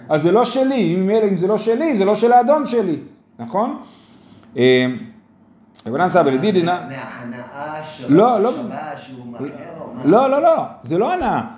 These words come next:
Speaker 1: אני קיבלתי כסף בשביל לעשות משהו.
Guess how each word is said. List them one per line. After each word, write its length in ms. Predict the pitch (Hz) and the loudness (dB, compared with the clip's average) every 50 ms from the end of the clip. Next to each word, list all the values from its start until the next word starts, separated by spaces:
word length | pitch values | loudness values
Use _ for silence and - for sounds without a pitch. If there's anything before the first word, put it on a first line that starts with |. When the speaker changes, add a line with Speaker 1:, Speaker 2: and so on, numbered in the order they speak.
| - _ _ _ - _ _ _ - 147 | -20 _ _ _ -20 _ _ _ -8 -4
Speaker 1:
אני 260 | 165 202 254 277 233 | -2 -2 0 -2 0
קיבלתי 440 | - 240 214 226 226 226 226 202 - | 0 0 4 4 4 4 4 0 -2
כסף 320 | 220 254 220 247 254 202 180 170 | -2 -2 0 -2 -2 -2 -2 -4
בשביל 340 | 180 180 - 160 196 269 269 | -4 -4 -2 -2 -2 0 2
לעשות 440 | 254 220 226 220 240 269 - - - | 2 2 2 4 4 4 4 2 -2
משהו. 340 | 165 135 113 98 - - 90 | -4 -4 -4 -6 -8 -12 -14